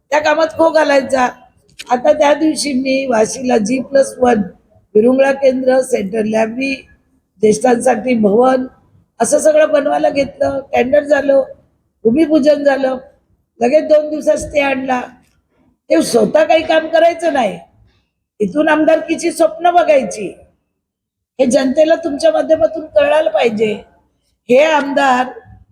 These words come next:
तुमच्या कशासाठी आलेले आहेत बनायला? दहा वर्ष कोविड काळात होते कुठे? कोण सांगतो मी कोविड योद्धा, कोण सांगतो मी कोविडमध्ये होतो? मला तीन वेळा कोविड झालाय ना, किती वेळा कोविड झाला तरी दवाखान्याचे पेपर दाखवावे.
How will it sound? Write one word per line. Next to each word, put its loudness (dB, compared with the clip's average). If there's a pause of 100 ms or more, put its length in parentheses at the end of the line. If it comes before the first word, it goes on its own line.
(160)
तुमच्या -2
कशासाठी 0
आलेले 2
आहेत 0
बनायला? -4 (680)
दहा 2
वर्ष 2
कोविड -4
काळात 0
होते 0
कुठे? 0 (760)
कोण 2
सांगतो -2
मी -8
कोविड -2
योद्धा, 0 (600)
कोण 2
सांगतो 0
मी -2
कोविडमध्ये 0
होतो? 2 (680)
मला 2
तीन 0
वेळा 2
कोविड 0
झालाय 2
ना, -2
किती -8
वेळा 0
कोविड -2
झाला -4 (680)
तरी 0
दवाखान्याचे 2
पेपर 0
दाखवावे. 0